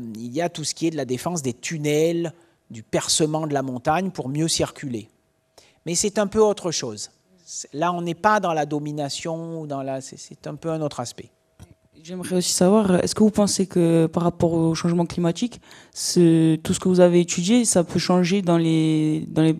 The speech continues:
Speaker 2: années à venir, ou est-ce qu'au contraire, ça va s'intensifier ?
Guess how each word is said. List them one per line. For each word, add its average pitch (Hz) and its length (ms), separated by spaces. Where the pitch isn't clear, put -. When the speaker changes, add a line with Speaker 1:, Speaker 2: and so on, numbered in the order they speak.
Speaker 2:
années 160 180
à 160 100
venir, 180 320
ou - 60
est-ce 170 100
qu'au 170 80
contraire, 185 280
ça 175 180
va 160 100
s'intensifier ? 160 800